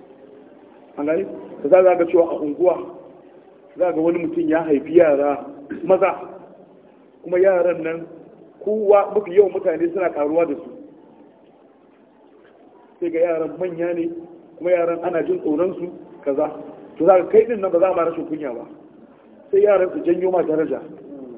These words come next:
An gani? To ita ana buga misali da ita akan haka. Tana da daraja, sannan ga kariya.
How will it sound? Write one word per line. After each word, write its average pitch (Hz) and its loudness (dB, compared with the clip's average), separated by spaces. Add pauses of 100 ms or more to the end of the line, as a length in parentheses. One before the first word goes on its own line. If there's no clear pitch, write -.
(760)
An 151 -8
gani? 175 2 (400)
To - 0
ita 190 4 (300)
ana 185 0
buga 170 4
misali 170 4
da 147 -2
ita - -2
akan - -2
haka. 139 -8 (640)
Tana 180 4
da 147 0
daraja, 202 4 (520)
sannan 170 -2
ga 165 2
kariya. 175 4